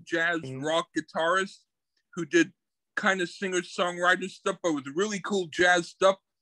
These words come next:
Speaker 1: And you think, hell, they get together,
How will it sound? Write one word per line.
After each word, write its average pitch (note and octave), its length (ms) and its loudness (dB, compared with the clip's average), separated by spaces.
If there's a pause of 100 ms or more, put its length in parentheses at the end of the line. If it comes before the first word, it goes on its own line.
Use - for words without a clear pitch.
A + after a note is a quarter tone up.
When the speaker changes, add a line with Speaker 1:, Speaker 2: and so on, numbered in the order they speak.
(880)
Speaker 1:
And F#3+ 160 2
you G3 80 -2 (100)
think, G#3 220 0 (460)
hell, A3+ 180 4
they G3+ 140 2
get A#3 240 -4
together, A#3 680 4